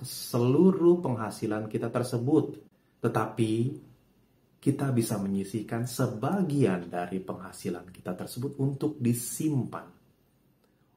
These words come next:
Untuk apa? Tujuannya yaitu ketika datang masa-masa sulit kita nantinya, kita bisa memakai hasil simpanan kita tersebut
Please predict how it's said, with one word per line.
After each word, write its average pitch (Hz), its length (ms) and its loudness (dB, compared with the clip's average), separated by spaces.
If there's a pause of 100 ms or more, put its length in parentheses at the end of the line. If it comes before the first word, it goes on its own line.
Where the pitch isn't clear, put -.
Untuk 120 240 0
apa? 120 480 2 (240)
Tujuannya 95 640 0 (640)
yaitu 101 320 0
ketika 98 480 -4
datang 117 480 4
masa-masa 95 480 -2
sulit 110 400 0
kita 180 240 0
nantinya, 95 880 -2 (560)
kita 185 400 2
bisa 107 320 -2
memakai 135 720 -4
hasil 135 320 0
simpanan 135 640 -2
kita 139 240 -6
tersebut 147 560 -2